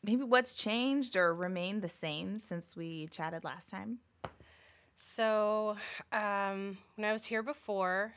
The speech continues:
Speaker 2: I was kind of standing on this cliff.
Speaker 1: Yeah. A
Speaker 2: looking
Speaker 1: precipice, if you
Speaker 2: Yes,
Speaker 1: will.
Speaker 2: a precipice, um, getting ready to jump off and not having any idea what was gonna come.
Speaker 1: Mm.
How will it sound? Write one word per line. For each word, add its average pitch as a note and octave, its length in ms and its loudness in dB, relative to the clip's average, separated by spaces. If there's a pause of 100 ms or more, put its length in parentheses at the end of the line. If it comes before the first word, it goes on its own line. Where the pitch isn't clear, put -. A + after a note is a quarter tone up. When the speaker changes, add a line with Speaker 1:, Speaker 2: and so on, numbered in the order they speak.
(280)
Speaker 2:
I G3 160 2
was G3 460 -4 (680)
kind B3+ 220 2
of A3+ 180 0 (160)
standing G#3 520 2
on G3 160 2
this - 440 -6 (120)
cliff. - 540 -6 (300)
Speaker 1:
Yeah. - 140 -4 (540)
A G#3+ 60 -2
Speaker 2:
looking A3+ 420 4
Speaker 1:
precipice, E3+ 260 4 (200)
if G3+ 160 0
you F#3+ 140 6
Speaker 2:
Yes, C4 220 12
Speaker 1:
will. B3+ 240 12
Speaker 2:
a A#3+ 100 6
precipice, A#3+ 840 0 (300)
um, G3+ 440 6 (140)
getting G#3 280 2
ready G#3 240 4
to G3+ 180 4
jump G3 360 -2
off G#3+ 240 2
and G3 240 0
not G3 240 2
having G3 340 -4
any F#3 240 -4
idea F3+ 380 -2
what E3 120 -2
was E3+ 160 -6
gonna E3+ 200 -8
come. F3+ 340 -8 (160)
Speaker 1:
Mm. F#3+ 60 -2